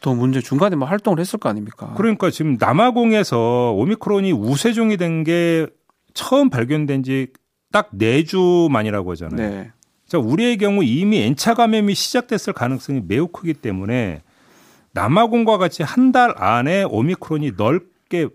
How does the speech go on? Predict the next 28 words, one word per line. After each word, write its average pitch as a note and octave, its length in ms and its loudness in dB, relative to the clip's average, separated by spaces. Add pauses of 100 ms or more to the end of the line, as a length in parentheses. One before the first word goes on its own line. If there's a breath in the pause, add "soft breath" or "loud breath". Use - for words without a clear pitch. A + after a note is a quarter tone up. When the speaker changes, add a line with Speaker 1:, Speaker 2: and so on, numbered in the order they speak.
(120)
Speaker 2:
퍼질 G#3+ 320 -4
수도 - 300 -8
있다라는 F3 600 0
이야기로 A2 280 -2
연결이 F#2+ 280 -6
되겠죠. E2 200 -16
Speaker 1:
충분히 F#3 360 -4
그럴 G#2 180 -14
수 - 120 -20
있습니다. G#2+ 540 -14
Speaker 2:
지금 F#3+ 260 -2
목사 D#3 380 2
부부 F#3 380 -2
외에 C3+ 400 0
나이지리아에서 F3 720 -2
입국한, A#2+ 440 -4
별도로 F#3 500 2
입국했던 C#3+ 680 -6
오십 D#3+ 400 0
대 F3 140 -4
두 - 200 -2
명도 D3+ 300 0
오미크론에 C3+ 560 -2
감염된 C#3+ 460 -2
사실이 A2+ 320 -8
확인이 A#2 260 -6
됐고 F2 380 -12
Speaker 1:
네. A#2+ 320 -8